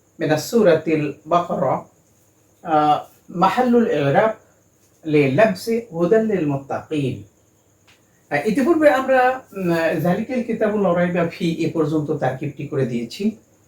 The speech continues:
আহ, এখন আজকের বিষয় হলো হুদাল লিল মুত্তাকিন, আহ, এইটির তারকিবটি আসলে কি? আর এ-, এই, এইটির এরাবটা আসলে মূলত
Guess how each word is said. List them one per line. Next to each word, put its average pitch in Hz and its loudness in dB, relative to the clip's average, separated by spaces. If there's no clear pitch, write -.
আহ, 135 0
এখন 190 0
আজকের 240 -4
বিষয় 254 -2
হলো 233 4
হুদাল 185 2
লিল 214 2
মুত্তাকিন, 165 -2
আহ, 143 2
এইটির 254 4
তারকিবটি - 2
আসলে 135 -2
কি? 110 -8
আর 120 -4
এ-, 185 -2
এই, 220 8
এইটির 233 4
এরাবটা 247 4
আসলে 170 0
মূলত 151 0